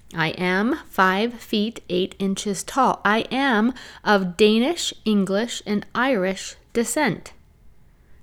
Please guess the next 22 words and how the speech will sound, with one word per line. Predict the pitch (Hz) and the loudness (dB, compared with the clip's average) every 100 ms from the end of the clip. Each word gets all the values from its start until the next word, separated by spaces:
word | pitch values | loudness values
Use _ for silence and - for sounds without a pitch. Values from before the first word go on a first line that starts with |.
| - | -2
Ready | 185 196 | -2 0
for | 202 | -2
the | 208 | 0
next | 208 226 - | 0 0 -2
one? | 302 403 - _ - - - - | 0 0 -4 _ -20 -20 -18 -6
It's | 190 196 - | -4 -4 -2
newish. | 247 302 339 262 262 247 - - - | 2 4 4 2 0 -2 -10 -12 -18
<laughs> | - - | -16 6
It | 294 - 277 262 | 8 8 6 6
happens | 233 226 233 262 247 | 4 0 2 2 2
to | 262 | 4
be | 285 285 285 - - - - | 6 6 4 -2 -10 -12 -2
one | 202 220 | 2 2
of | 247 | 2
my | 247 254 269 - | 2 2 0 0
all-time | 240 247 254 262 269 - 294 285 285 | 2 2 2 2 0 -2 0 2 2
favorites. | 285 - 330 320 262 254 254 - - - - - - - - | 0 0 2 2 4 2 0 -6 -10 -20 -20 -20 -20 -10 -2
I | 190 196 - | 0 0 -2
am | - 349 294 202 208 269 - - - - | 0 2 4 2 2 -2 -8 -20 -10 -6
a | 262 - | -6 -4
grandma. | 294 311 320 254 190 165 165 - _ - | 0 0 0 0 -2 -4 -8 -14 _ -6
<gasps> | 330 | -2